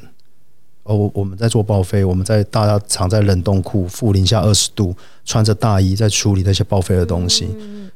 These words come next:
Speaker 1: 对，它，它是一个很痛苦，因为你连进去，你的手指头都会冻僵。
Speaker 2: 嗯。
Speaker 1: 然后你就看到你的伙伴十几个人在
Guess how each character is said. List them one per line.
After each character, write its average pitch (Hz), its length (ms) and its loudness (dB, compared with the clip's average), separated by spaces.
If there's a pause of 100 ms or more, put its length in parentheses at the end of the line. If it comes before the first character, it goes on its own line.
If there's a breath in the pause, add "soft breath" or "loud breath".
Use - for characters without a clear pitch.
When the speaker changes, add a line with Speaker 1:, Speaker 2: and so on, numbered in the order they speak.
(120)
Speaker 1:
对， 104 180 4
它， 139 160 2
它 131 160 2
是 135 140 4
一 - 20 6
个 113 80 4
很 95 100 4
痛 117 220 4
苦， 101 160 -2
因 123 100 6
为 139 80 6
你 107 120 6
连 95 180 4
进 123 180 2
去， 110 220 2
你 92 80 4
的 87 80 0
手 104 220 2
指 104 120 -2
头 95 120 -4
都 101 120 0
会 98 60 4
冻 98 240 0
僵。 87 260 -4
Speaker 2:
嗯。 - 380 -12
Speaker 1:
然 - 20 -10
后 156 80 6
你 147 80 8
就 123 80 6
看 139 160 2
到 135 120 6
你 107 80 6
的 98 60 4
伙 90 140 0
伴 107 140 2
十 - 180 2
几 107 160 0
个 107 80 4
人 90 200 0
在 120 180 4